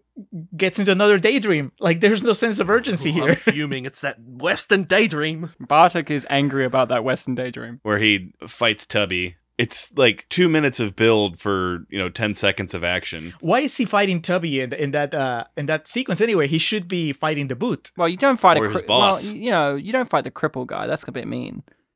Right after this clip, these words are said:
Speaker 3: You know, the,
Speaker 1: <laughs>
Speaker 3: like, you know, even, even Walter has standards. Yeah, did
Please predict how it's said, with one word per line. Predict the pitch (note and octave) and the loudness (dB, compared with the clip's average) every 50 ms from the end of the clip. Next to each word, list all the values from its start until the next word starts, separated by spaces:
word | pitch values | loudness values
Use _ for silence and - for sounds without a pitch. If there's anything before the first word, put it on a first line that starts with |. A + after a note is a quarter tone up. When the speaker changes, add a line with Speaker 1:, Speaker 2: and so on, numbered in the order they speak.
| _ _ | _ _
Speaker 3:
You | - - - | -18 -16 -14
know, | F2+ D2+ A2+ D3 | -12 -12 -12 -12
the, | - D3+ C#3 - - - - - - | -12 -14 -16 -18 -10 -8 -8 -6 -6
Speaker 1:
<laughs> | E3 E3+ | -2 0
Speaker 3:
like, | E3 E3 E3 E3+ E3 | 2 2 2 2 2
you | F3 F#3 | 2 4
know, | F3+ F3 D#3+ | 4 4 4
even, | G3+ A#3+ G#3 G#3 F#3+ F#3+ | 2 2 2 2 2 4
even | G#3 A3+ G#3+ G#3 F#3 E3 | 4 4 4 4 6 8
Walter | E3 E3 E3 D#3+ - D#3+ C#3 | 8 8 8 6 4 2 2
has | C3+ C#3 B2+ | 2 0 -2
standards. | - - - D3 D3 D3 C#3 B2 A#2+ A#2 A#2+ - - - - - - C4 B3+ A3+ - | -2 -2 -2 -2 0 0 -2 -4 -6 -8 -12 -12 -16 -20 -20 -20 -18 -16 -16 -8 -2
Yeah, | C#4 D#4+ D#4+ | 0 2 2
did | - E4 E4 D4+ - | 2 0 -2 -2 -4